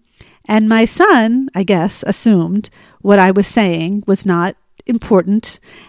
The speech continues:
and because my husband wasn't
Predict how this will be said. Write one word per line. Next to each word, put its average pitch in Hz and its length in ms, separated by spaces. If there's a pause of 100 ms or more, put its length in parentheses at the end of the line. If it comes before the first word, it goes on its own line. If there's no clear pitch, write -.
(140)
and 190 720 (420)
because 226 240
my 202 80
husband 214 460
wasn't 214 340